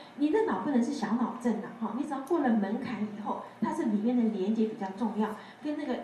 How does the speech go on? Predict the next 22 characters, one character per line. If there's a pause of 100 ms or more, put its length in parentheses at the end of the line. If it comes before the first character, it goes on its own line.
(140)
<clears throat>
脑
最
大
是
屠
格
涅
夫
嘛，
哈， (320)
屠
格
涅
夫
的
脑 (180)
二
零
一
二 (140)
克，